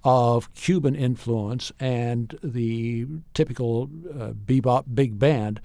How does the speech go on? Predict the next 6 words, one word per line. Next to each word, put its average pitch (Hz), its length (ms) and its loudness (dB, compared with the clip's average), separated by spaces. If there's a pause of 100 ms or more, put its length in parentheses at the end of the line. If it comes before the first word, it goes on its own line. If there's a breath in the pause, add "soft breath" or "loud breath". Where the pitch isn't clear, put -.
(320 loud breath)
is 135 220 2
what, 147 220 4 (280)
uh, 143 200 -4
is 156 300 -2
called 123 440 2 (100)
Afro-Cuban. 120 1000 2